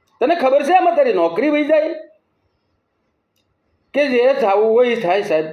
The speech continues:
પણ એની હારે સમાધાન થાય એમ તો નથી જ. કારણ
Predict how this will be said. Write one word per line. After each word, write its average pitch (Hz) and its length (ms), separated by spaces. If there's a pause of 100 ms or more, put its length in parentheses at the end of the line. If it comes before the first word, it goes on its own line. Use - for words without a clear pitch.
(1000)
પણ 302 120
એની 294 180
હારે 311 180
સમાધાન 277 520
થાય 302 200
એમ 294 160
તો 285 120
નથી 269 300
જ. - 240 (640)
કારણ 302 540